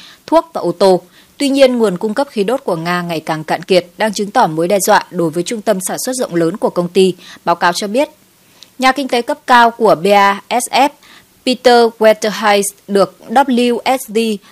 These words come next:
trích dẫn cho biết, cắt giảm sản lượng tại địa điểm này sẽ là một nhiệm vụ to lớn. "Chúng tôi chưa bao giờ thấy những tình huống như thế này trước đây. Thật khó tưởng tượng." Với diện tích khoảng mười ki-lô-mét vuông, khu phức hợp Ludwigshafen bao gồm khoảng hai trăm nhà máy,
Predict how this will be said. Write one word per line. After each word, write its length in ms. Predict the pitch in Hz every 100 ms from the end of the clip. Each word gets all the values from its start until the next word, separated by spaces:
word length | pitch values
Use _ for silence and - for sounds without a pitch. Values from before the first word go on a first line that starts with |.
| -
trích 160 | 302 247
dẫn 220 | 262 233
cho 140 | 262 240
biết, 220 | 226 311 - _ - -
cắt 120 | 294
giảm 160 | 294
sản 220 | 202 185 175
lượng 140 | 185
tại 140 | - 175
địa 140 | 196
điểm 220 | 175 160
này 180 | 165 175 160
sẽ 100 | 147
là 120 | 220 220
một 120 | 180
nhiệm 220 | 165 156
vụ 140 | 170 -
to 120 | 190
lớn. 320 | 180 170 185 320 _ _ _ _ _
"Chúng 140 | 277
tôi 160 | 294 302
chưa 180 | 302 285
bao 120 | 269 240
giờ 120 | 202
thấy 200 | 214 185
những 140 | 208
tình 160 | 247 208
huống 240 | 190 190
như 100 | 226
thế 140 | 226 196
này 260 | 220 180 175
trước 160 | 254
đây. 220 | 226 208 185 _ _ _
Thật 140 | 277 269
khó 180 | 240
tưởng 200 | 247 269
tượng." 260 | 170 202 - - _ - _
Với 120 | 240
diện 180 | 254 254
tích 180 | 320 330
khoảng 340 | - 247 175
mười 140 | 175 185
ki-lô-mét 440 | 214 214 240 277
vuông, 220 | 226 233 202 -
khu 140 | -
phức 240 | 294 339 -
hợp 240 | 254 226 - -
Ludwigshafen 840 | 233 233 302 - 247 214 214 170 -
bao 160 | 202
gồm 280 | 185 196 165 151 - _
khoảng 220 | 226 185
hai 180 | 185 262
trăm 220 | 262 254
nhà 100 | 226
máy, 300 | 175 170 175